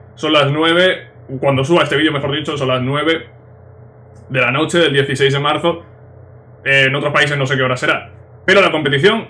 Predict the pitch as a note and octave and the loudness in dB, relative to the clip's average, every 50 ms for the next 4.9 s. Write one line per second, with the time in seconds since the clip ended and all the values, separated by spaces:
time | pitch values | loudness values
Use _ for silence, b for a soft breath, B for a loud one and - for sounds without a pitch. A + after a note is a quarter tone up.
0 | - C3 D3 D#3 D3+ F#3 F3+ D#3+ D#3 D#3 E3+ F3+ F#3 F#3+ F#3 F#3 - - - - | -8 -4 -4 -2 0 0 0 2 2 2 2 2 2 0 -2 -4 -10 -16 -8 -2
1 | C#3 C#3 C3+ D3 E3+ C#3+ - G2 F#2 - - - - - - - - - B2+ C#3 | -2 -2 2 2 2 2 0 -4 -12 -18 -20 -20 -20 -20 -20 -20 -20 -8 -2 2
2 | F3 G3 E3+ C3+ - F3+ F3+ F#3+ G#3+ G#3 G3 F3+ D3 C#3+ C#3+ E3 D#3+ E3+ D#3+ D#3 | 4 4 4 2 2 2 4 6 6 4 4 2 0 2 0 0 0 0 0 2
3 | D3 D3+ D3 D3 D#3+ E3+ F3+ G3+ G#3 - - - - - - - B2+ B2 B2 B2+ | 0 0 0 0 0 2 2 2 2 0 -2 -8 -20 -20 -14 -10 -10 -6 -4 -2
4 | A#2+ B2+ C3+ C#3 C#3 C#3+ C#3+ C3+ C3+ D3+ D#3 D#3 E3+ G3 G3 - - | 0 0 2 2 2 2 0 -2 -2 0 2 4 4 4 2 0 -8